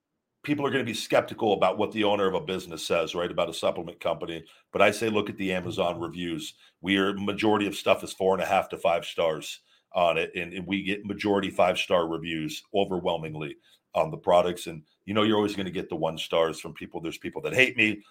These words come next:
whatever. Look, I just go look at the Amazon reviews, look at the total number, and you'll see, uh, I believe, and those are all review, real reviews. I've never paid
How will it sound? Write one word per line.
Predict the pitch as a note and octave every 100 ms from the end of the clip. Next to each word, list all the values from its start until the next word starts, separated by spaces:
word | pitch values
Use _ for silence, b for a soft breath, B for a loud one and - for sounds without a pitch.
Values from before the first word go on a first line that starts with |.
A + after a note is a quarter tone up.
| B B2 B2+ -
whatever. | G#2 F2+ - - _ _ _ _ _ _ _
Look, | G2+ A2 A2
I | G2
just | G2+ F#2+ A2 F#2+
go | F#2
look | G2+ G#2+
at | A2
the | A2
Amazon | G#2 G2+ G#2+ G2+
reviews, | G2 G2 G#2+ A#2+ A2+ - _ -
look | F#2
at | G2
the | F2
total | - F#2+ F#2
number, | F#2 F#2+ F#2+ G2 - _ _ _ _ _ _ -
and | F#2
you'll | F2 F2
see, | - G#2 F#2+ F2+ - B B -
uh, | F2 E2 D2+ D2+
I | F2
believe, | F#2 F#2 F#2+ F2+ F2+ D#2+ - _
and | F2
those | A2+ A2+
are | G2+
all | G2+
review, | G2+ G2 G2 G2+ G#2 - E2+
real | F#2 G2 F2+
reviews. | E2+ F2+ G2+ G2+
I've | D#2+
never | F2+ F2+
paid | E2 G2 F#2 F2+